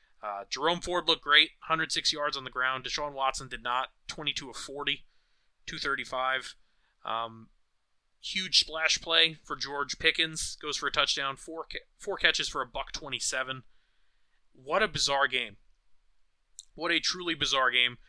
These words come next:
A strip sack touchdown to take the lead late in this one. Uh, I believe Highsmith knocked it out, and T J Watt ran it all the way back. There were seven minutes left in this game. Cleveland couldn't, couldn't do anything on that drive.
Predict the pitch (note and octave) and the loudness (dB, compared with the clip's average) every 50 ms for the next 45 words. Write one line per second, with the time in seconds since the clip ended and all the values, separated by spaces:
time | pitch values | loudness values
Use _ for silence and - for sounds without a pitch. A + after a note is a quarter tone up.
0 | - - _ _ - E3 D3+ D3 - - - - - F#3+ G3+ - - - - - | -20 -20 _ _ 6 6 8 8 8 6 6 4 4 2 2 4 4 4 4 4
1 | - E3 E3 E3 D#3+ - - - - - F3 E3+ - - - D#3 C#3 C3 B2+ B2 | 4 4 4 2 2 2 0 2 4 6 6 6 6 4 4 4 4 4 2 0
2 | B2 A#2+ - D3+ D3+ - - D3 C3 C3+ C#3 C3+ C3+ C3 B2 B2+ C3 B2+ A#2+ A#2+ | -2 -2 -2 -2 -2 0 -2 -4 -2 -2 -4 -4 -4 -4 -2 -2 -2 -4 -4 -4
3 | A#2+ A#2 - - A#2 A#2 A#2+ A2+ - - - - - _ _ _ _ _ - A#2 | -4 -4 -4 -4 -6 -12 -12 -14 -16 -20 -20 -20 -20 _ _ _ _ _ -4 -2
4 | A#2+ B2 B2 D3 E3+ F3 D3 - - D3+ D#3 D#3 - - E3 D#3 C#3+ - D#3 D3 | -2 -2 -2 -4 -4 -4 0 4 6 8 8 8 6 4 2 0 -2 0 2 4
5 | C#3 C#3 - D#3 C#3 C3+ C3 C3 C3+ - - B2+ B2 A2+ - - E3 - D3 D3 | 4 4 4 4 4 6 6 6 4 0 -4 -6 -6 -4 -6 -6 -4 -2 -2 -2
6 | D3 C3+ C3 B2+ B2+ A#2 A#2 A#2+ B2+ B2+ B2 B2 B2 B2 B2 B2 B2 A#2+ A#2+ - | 0 4 4 4 4 4 4 4 4 6 4 4 0 -2 -4 -2 -4 -4 -2 0
7 | A#2+ A#2 A#2 A2+ - - - - - - - D3 G3 B3 A#3+ F#3 - - - - | 2 2 2 0 -2 -6 -20 -20 -20 -2 2 4 6 6 6 6 6 6 6 6
8 | F3+ F3 E3 F3+ E3+ D#3+ D#3+ D#3 D3 C#3 - D3 C#3 C3 - C3 A#2+ A#2 A#2 - | 6 4 4 2 0 -2 -2 -2 0 -2 0 2 0 0 0 -2 -10 -8 -8 -8
9 | - - D3+ D#3 D#3 D#3 D#3 D3+ - - - _ _ _ - - E3+ E3 D#3+ D#3+ | -6 -2 0 2 2 2 0 -2 -8 -16 -20 _ _ _ -4 0 0 2 2 0
10 | D#3 - - E3+ D#3+ D3+ D3+ - - - F3 D#3+ D#3 D3 C#3+ C#3 C3+ C3 B2 A#2 | -2 -4 -4 -6 -6 -6 -8 -6 -4 -4 -2 -2 -2 -2 -2 -2 -2 0 0 0
11 | A2 A#2 C3+ D3 C#3+ - D3+ C#3+ C#3 C#3 C#3+ C#3+ - | 4 6 8 6 6 6 4 4 4 6 4 2 0